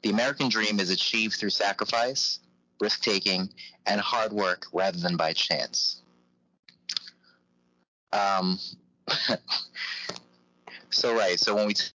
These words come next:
<laughs> so it's interesting when we talk about the idea of the American dream, kinda like to the points that were made already, um, sure, it, it is, it was kind of designed for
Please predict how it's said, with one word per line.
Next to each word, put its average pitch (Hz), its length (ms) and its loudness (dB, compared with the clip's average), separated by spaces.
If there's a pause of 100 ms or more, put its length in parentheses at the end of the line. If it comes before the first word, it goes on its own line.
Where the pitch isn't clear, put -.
(160)
<laughs> - 60 0 (800)
so 123 200 2
it's 120 120 0
interesting 135 380 2
when 107 120 2
we 104 80 2
talk 110 220 0
about 98 200 2
the 101 120 2
idea 90 360 2
of 87 180 2
the 90 60 -2
American 87 280 0
dream, 85 160 -2
kinda 117 200 -2
like 101 160 0
to - 100 -2
the 95 60 -4
points 95 240 -2
that 85 100 -2
were 85 60 -2
made 87 140 0
already, 87 520 0 (520)
um, 82 500 0 (640)
sure, 95 720 0 (120)
it, - 160 0 (140)
it 113 240 0
is, 101 380 0
it 123 160 0
was 107 480 2
kind 113 240 0
of 92 80 -4
designed 98 560 2
for 92 420 0